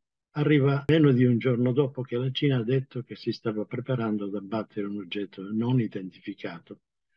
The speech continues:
che volava vicino alla sua costa orientale. Siano essi cinesi o americani, non si sa nulla ancora sulla natura e finalità di questi palloni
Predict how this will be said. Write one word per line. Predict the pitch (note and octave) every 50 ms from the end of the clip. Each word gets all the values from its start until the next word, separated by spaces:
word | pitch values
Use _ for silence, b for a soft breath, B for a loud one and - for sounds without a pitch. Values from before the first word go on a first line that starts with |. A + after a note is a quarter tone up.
| _ _ _
che | - - D3
volava | C3+ C#3 C3 A#2+ A#2 A#2 G#2+ A2 G2+
vicino | F#2+ A2+ A#2 - - A#2 G#2+ G2+ G2
alla | G2 F#2+ G2
sua | F#2+ - - F2+ F2
costa | _ - G#2+ F2 - - - -
orientale. | F2 E2+ F2 F#2+ F#2 E2 F2 E2+ D#2 - - - - - _ _ _ _ _ _ _ _ _ _ _ _ _ _ _ _ _ _ _ _ _ _ _ _ _ _ _ _
Siano | - - - F3+ F#3 F3+ E3+
essi | D#3 D3 C#3 C#3 - - C#3
cinesi | C3 - C3+ C3+ C3+ E3+ F#3 F3 C#3+ C3+ D3+ C#3+ C3
o | B2+ A#2+ A#2
americani, | A2+ A2+ A2 A2+ G#2+ A#2 A#2 - C#3+ C#3+ C#3+ C3+ B2 G#2+
non | G#2+ A2+ B2 A2+
si | A#2+ A#2+
sa | - - - A#2
nulla | A#2 B2 C#3 D3+ C3+ A2+ G2+ G2+ F#2 F2+
ancora | F#2+ G2+ - _ - C3 C3+ C3 A#2+ A2 G#2 _
sulla | - - - G#2+ G#2 G#2
natura | G#2 G#2 G#2+ - - D3+ D3 C3+ A#2+
e | A2+
finalità | - - A2+ G#2+ G#2+ G#2 G2 F#2+ F#2+ - - A2+ G#2+
di | F#2+ F#2
questi | - - G2+ G2+ - _ - F#2 -
palloni | - F2+ F2+ G#2+ A#2+ C#3 C#3 C3 A2+ G#2 G2